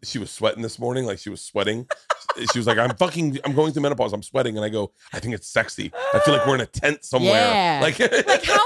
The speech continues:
Speaker 3: nice is this?
Speaker 2: You're sweating from that D. Just, sh-, just pretend.
Speaker 1: I put her in a fucking wrestling move. That's how fun it was.
Speaker 2: <laughs>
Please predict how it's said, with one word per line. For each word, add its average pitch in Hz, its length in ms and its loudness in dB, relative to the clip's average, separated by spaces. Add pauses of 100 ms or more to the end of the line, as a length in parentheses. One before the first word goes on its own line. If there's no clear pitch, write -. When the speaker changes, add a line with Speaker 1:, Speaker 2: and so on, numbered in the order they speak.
Speaker 3:
nice 381 320 2
is 320 160 -2
this? - 40 -6
Speaker 2:
You're 202 360 2 (120)
sweating 285 220 2
from 294 140 2
that 254 240 2
D. 247 320 0
Just, 208 200 -4
sh-, - 260 -16
just 208 140 -18
pretend. 240 260 0
Speaker 1:
I 254 100 6
put 254 220 0
her 214 120 4
in 208 60 -4
a 151 100 -2
fucking 180 400 0
wrestling 175 480 0
move. 143 180 -2
That's 170 160 0
how 180 140 2
fun 151 260 2
it 139 60 0
was. 139 240 2
Speaker 2:
<laughs> 139 160 -4